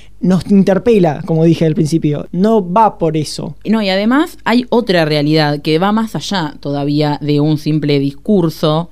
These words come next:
Speaker 2: sino que hay una realidad física, material, en la que vivimos en un mundo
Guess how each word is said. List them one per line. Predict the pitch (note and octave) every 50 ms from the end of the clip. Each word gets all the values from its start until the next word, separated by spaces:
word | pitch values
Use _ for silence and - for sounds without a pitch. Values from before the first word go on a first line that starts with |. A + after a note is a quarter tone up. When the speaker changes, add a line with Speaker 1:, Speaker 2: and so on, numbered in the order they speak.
| - - -
Speaker 2:
sino | - - G3+ A3 C#4 G4
que | - C#4+
hay | C4 C#4
una | C#4 A#3+
realidad | F#3 E3 D3+ D3 D3+ D#3 D#3+ F#3 G#3 A3+ A3 -
física, | - - - A#3 A3+ A3 - E3 C#3+ - C#3+
material, | C#3 D3 C#3+ C3+ D3+ D3 D3 F#3 A3+ A#3+ G#3+ F3 D#3+ D#3 D3+ D3 - - - - - - -
en | - G3 G3
la | G3 G3+
que | G#3
vivimos | A3 A#3+ D#4 G#4 A#4 G4+ -
en | G#3 F3+ A3
un | C4 C#4
mundo | C4+ A3+ F3 D#3 C#3+ C#3 C#3 C#3 C#3+ D3 E3+ G3 G3